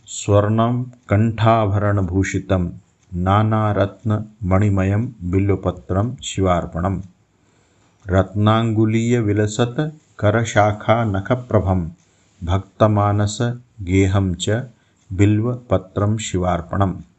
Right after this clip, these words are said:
वामाङ्गभागविलसदम्बिकावीक्षणप्रियं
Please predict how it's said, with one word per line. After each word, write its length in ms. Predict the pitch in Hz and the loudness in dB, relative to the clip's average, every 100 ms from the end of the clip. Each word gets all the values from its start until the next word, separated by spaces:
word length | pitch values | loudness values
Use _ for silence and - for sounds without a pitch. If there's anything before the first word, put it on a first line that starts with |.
| - _ _ _ _ _ _ _ _ _ _ _ _ _ _ _ _ - | -20 _ _ _ _ _ _ _ _ _ _ _ _ _ _ _ _ 0
वामाङ्गभागविलसदम्बिकावीक्षणप्रियं 4000 | 95 98 107 117 123 127 123 143 - 101 87 98 107 117 131 127 98 98 98 101 - 110 107 101 101 98 - 110 113 127 127 104 95 104 104 - 104 104 123 - 101 98 98 | 2 4 4 2 2 0 -2 -4 -6 -6 0 2 2 0 -4 -6 0 2 2 -2 0 0 2 0 0 -2 0 2 2 0 -6 -6 -2 -2 -2 -6 -2 -2 -4 -6 0 2 2